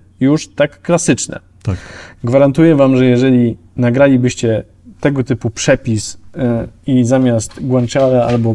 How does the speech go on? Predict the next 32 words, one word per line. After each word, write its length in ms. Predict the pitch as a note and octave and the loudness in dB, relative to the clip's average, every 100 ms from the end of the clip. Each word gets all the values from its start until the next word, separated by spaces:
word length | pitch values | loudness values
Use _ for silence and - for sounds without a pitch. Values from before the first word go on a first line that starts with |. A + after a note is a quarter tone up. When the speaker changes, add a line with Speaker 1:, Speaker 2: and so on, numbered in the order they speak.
| - | -2
Speaker 1:
właśnie 300 | B2 - A2+ | -4 -4 -4
panczety 640 | C3 A#2 C#3+ C3 B2 A2 - - B2+ | -2 0 0 0 -2 -4 -8 -10 -4
dorzucilibyście 760 | A#2 A2 D3 B2 A#2 B2 A2+ | -2 0 0 0 0 -2 -2
zwykłego 440 | A2+ A2+ D3 B2+ | -4 -2 -2 0
polskiego 460 | A2+ A2+ - C3 A#2 | 0 -4 -2 -2 -2
surowego 440 | - A2+ A#2+ A2+ | -2 -2 -2 -2
boczku, 480 | A2 A2+ - - F3+ - _ - - - - | -2 -4 -4 -4 -6 -6 _ -20 -20 -20 -10
to 220 | - D3+ | 2 4
Włosi 460 | C#3 B2 C#3+ - C#3+ | 4 4 2 2 -2
natychmiast 680 | C3+ C#3 D3 D3 C#3 - - - | -2 -2 -2 -2 -2 -6 -18 -8
toczyliby 460 | C3 - C3+ C3 B2+ | -6 -2 0 0 0
gównoburzę 680 | C3+ C#3 C#3 C#3 D#3+ C3 | 0 0 0 2 2 2
w 60 | A#2+ | 0
komentarzach, 800 | B2+ A#2+ A#2+ A#2 A#2 B2+ C#3+ B2 | -2 0 0 0 2 2 2 2
że 300 | A2+ B2 C3+ - | 2 2 2 -2
to 140 | C3 C3 | 2 2
już 180 | C3+ | 2
nie 140 | D#3 D3+ | 2 4
jest 180 | B2+ - | 2 0
klasyczny 460 | A2+ - A2+ A#2 | -6 -6 -6 -6
przepis. 380 | - - - - F2 - - - - - - - - - - F3 | -6 -10 -10 -18 -16 -16 -18 -20 -20 -20 -20 -20 -20 -20 -10 2
Moim 320 | A#3 C4 G#3 | 6 6 6
zdaniem 500 | F3 E3+ F#3+ G3 - - - - | 6 6 4 4 -2 -10 -20 -8
nie 180 | F3 G#3 | 0 4
jest 180 | G3 F#3 | 4 4
klasyczny, 560 | D3 - F#3 - F3+ D#3 | 0 2 -2 0 0 2
ale 180 | C#3+ | 2
również 280 | D3 D3 C#3 | 2 2 2
będzie 260 | C3+ C3 C#3 | 2 0 0
smaczny, 480 | - A#2 - B2 A#2 | 0 0 0 -4 -2
więc 260 | B2 A#2 | -2 -2
jeżeli 540 | D3 C3 D3 C3+ B2+ | -2 0 2 2 2